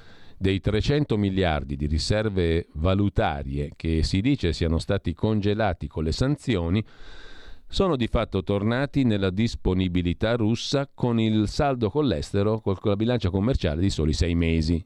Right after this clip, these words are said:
E il trend non è cambiato. Un documento del governo russo, pubblicato dalla Reuters, prevede che, nonostante le sanzioni, le esportazioni energetiche totali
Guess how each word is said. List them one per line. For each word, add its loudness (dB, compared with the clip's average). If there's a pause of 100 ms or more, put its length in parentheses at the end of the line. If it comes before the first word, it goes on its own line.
(200)
E 0
il -2
trend 0
non 2
è 2
cambiato. -4
Un 0
documento 0
del 0
governo 0
russo, -2
pubblicato 0
dalla 0
Reuters, 0
prevede 0
che, 0 (600)
nonostante 0
le 0
sanzioni, 0
le 0
esportazioni 0
energetiche 0 (100)
totali -2